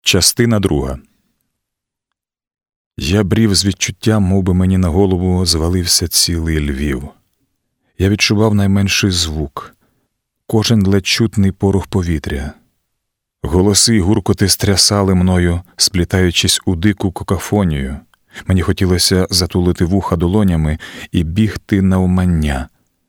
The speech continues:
аби якнайдалі від цього гамору, вищання трамваїв, смороду бензину, газів, розпеченого асфальту.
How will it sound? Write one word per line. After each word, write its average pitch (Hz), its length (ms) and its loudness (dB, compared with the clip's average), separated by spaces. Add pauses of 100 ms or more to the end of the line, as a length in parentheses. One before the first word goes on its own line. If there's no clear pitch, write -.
(640)
аби 98 260 2
якнайдалі 98 720 4
від 73 140 0
цього 85 360 0
гамору, 78 600 0 (400)
вищання 90 480 2
трамваїв, 80 680 0 (260)
смороду 92 520 2
бензину, 76 680 0 (300)
газів, 78 720 0 (440)
розпеченого 78 640 0
асфальту. 76 540 -2